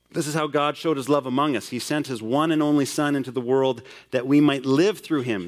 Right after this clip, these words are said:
This is love, not that we loved God, but that he loved us and sent his Son as an atoning sacrifice for our sins. Dear friends, since God so loved us, we also ought to love one another. No one has ever seen God, but if we love one another, God lives in us,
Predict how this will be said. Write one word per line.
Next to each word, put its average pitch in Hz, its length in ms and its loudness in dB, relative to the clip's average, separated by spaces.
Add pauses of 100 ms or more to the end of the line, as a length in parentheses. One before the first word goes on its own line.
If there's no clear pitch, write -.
This 208 320 0
is 147 300 -2
love, 101 360 0
not 160 240 -2
that 160 120 -6
we 170 180 2
loved 156 300 2
God, 151 400 0 (380)
but 127 120 -2
that 147 120 -2
he 175 180 0
loved 151 300 2
us 151 300 -4
and 127 120 -8
sent 147 240 -4
his 135 100 -4
Son 147 220 -2
as 131 140 -2
an 127 60 -2
atoning 135 360 -2
sacrifice 131 580 -4
for 123 140 -4
our 113 80 2
sins. 104 380 -2 (500)
Dear 160 180 4
friends, 160 340 -2
since 120 260 -6
God 156 520 0
so 190 480 2
loved 127 460 2
us, 147 320 -4 (180)
we 139 200 2
also 139 320 0
ought 127 140 0
to 127 60 -6
love 120 160 0
one 113 160 0
another. 104 320 -2 (800)
No 156 100 4
one 196 120 4
has 175 120 2
ever 151 160 -2
seen 208 520 0
God, 123 320 -2
but 135 80 -4
if 131 100 -8
we 147 80 0
love 147 220 2
one 147 140 -2
another, 139 220 0
God 131 280 0
lives 131 240 -2
in 151 240 -2
us, 135 320 -4